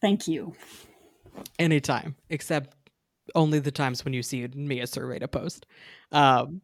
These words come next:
Speaker 2: okay,
Speaker 1: Yeah.
Speaker 2: so Caitlin, if people wanna find you or your work online, where should they look?
Speaker 1: So I am on Twitter as at Caitlin the Hob, basically my first name, T H E, and then H O B.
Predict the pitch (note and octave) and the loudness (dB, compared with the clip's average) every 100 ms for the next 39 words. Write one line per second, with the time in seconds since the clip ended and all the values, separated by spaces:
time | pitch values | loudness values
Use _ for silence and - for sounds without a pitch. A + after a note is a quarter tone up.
0 | - F3 C3+ G#3+ - F3+ G#3 F3+ F3 D#3 | 6 8 8 6 2 2 2 4 4 4
1 | C#3 G3+ G#3+ G3+ E3 - D#3+ D#3 C#3+ D3+ | 4 2 4 6 4 4 4 4 4 4
2 | D3 C#3+ C3+ C3 B2+ B2 B2+ C3 A#2+ A#2+ | 4 4 2 0 0 0 0 0 -2 -2
3 | B2 B2+ C3 - B2+ B2+ - - _ - | -4 -2 -2 -2 -6 -10 -14 -18 _ 0
4 | G#3 G#3 - G#3+ B3+ B3+ A3 G#3 - A#3 | 4 4 6 6 6 6 6 2 2 2
5 | B3+ C#4 C#4+ G3+ G3 F3 - G#3 A3 - | 4 2 2 0 0 0 2 2 0 -4
6 | - A3+ A3+ A#3 G#3 F3+ F3 F3+ G3 C4 | 0 2 4 4 4 2 0 2 2 2
7 | G3+ F#3+ - G3 F3 F#3+ F3+ G3 G#3 - | 2 2 4 2 4 2 2 6 6 6
8 | G#3+ G3+ G3+ G3+ - _ _ - A#3 G#3+ | 4 6 4 2 -4 _ _ 4 6 8
9 | G#3 - F#3+ F#3 F#3 - F#3 F3 - F#3+ | 6 4 0 2 0 0 2 2 2 2
10 | - G#3 G#3 A3+ A#3 | 4 4 6 4 2